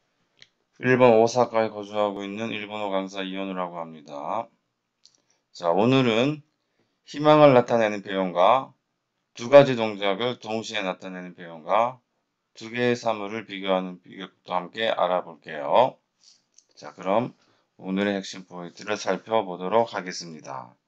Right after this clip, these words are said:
자, 먼저 나니나니가 호시. 조동사고요. 소유나 희망을 나타내는 호시는요. 마지막이 이로 끝나기 때문에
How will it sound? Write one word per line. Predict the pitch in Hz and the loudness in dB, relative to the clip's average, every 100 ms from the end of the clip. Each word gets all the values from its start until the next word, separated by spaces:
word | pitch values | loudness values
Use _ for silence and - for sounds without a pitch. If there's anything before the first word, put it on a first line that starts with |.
| _ _ | _ _
자, | - 85 | -6 4
먼저 | 95 113 104 101 123 127 _ _ _ _ _ | 6 6 6 6 6 4 _ _ _ _ _
나니나니가 | - 85 98 127 123 120 120 120 123 120 117 - | -8 -2 0 2 4 4 4 -2 0 -2 -2 -8
호시. | 120 - 107 87 - - _ _ _ _ _ _ _ _ _ _ _ _ - - 85 | -14 -12 -12 -12 -16 -20 _ _ _ _ _ _ _ _ _ _ _ _ -20 -20 -4
조동사고요. | 98 98 107 98 90 80 78 82 120 143 143 _ _ _ | 2 4 4 4 0 0 4 8 8 6 0 _ _ _
소유나 | - 139 139 135 131 123 | -8 0 4 6 4 4
희망을 | 117 110 110 107 | 2 0 0 0
나타내는 | 87 82 87 87 85 107 135 | 0 -2 -8 -16 -14 -12 -12
호시는요. | 127 117 - 104 82 78 76 73 82 127 147 _ _ _ _ _ _ _ _ _ _ | -12 -12 -10 -10 -12 -16 -16 -6 2 2 0 _ _ _ _ _ _ _ _ _ _
마지막이 | - 82 - 131 110 90 104 98 80 - _ | -4 -2 0 4 6 4 0 -6 -8 -14 _
이로 | - 117 135 131 | -10 -4 -2 -4
끝나기 | - 110 101 92 87 | -6 -6 -4 -4 -10
때문에 | 82 78 78 92 92 73 | -18 -18 -12 -6 -4 -6